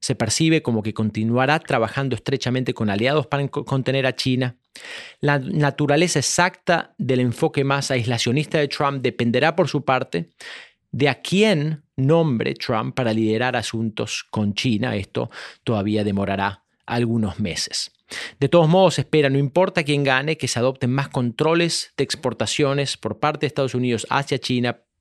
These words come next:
como herramienta para tratar de contener el progreso del país. En lo que se refiere al Medio Oriente,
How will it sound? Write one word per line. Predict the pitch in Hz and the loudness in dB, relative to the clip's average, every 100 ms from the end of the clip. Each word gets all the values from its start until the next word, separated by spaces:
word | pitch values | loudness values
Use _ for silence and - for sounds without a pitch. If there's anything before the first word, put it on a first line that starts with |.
| _ | _
como | - 110 | -2 0
herramienta | 104 104 107 104 107 | 0 0 0 0 -2
para | 101 98 | -2 -4
tratar | 92 90 101 98 _ - | -6 -4 -4 -6 _ -10
de | 104 | -6
contener | - 123 117 120 131 123 | 0 0 0 0 2 0
el | 110 | 0
progreso | 101 95 92 - 85 | -2 -2 -4 -4 -6
del | 85 | -6
país. | - - - - - _ _ _ _ _ _ - _ _ - _ _ _ - | -8 -10 -8 -10 -12 _ _ _ _ _ _ -20 _ _ -20 _ _ _ 2
En | 185 | 4
lo | |
que | 175 | 4
se | 170 | 4
refiere | 175 175 240 | 4 4 4
al | 208 | 6
Medio | 190 156 | 6 6
Oriente, | 147 165 175 220 233 | 6 4 2 0 -2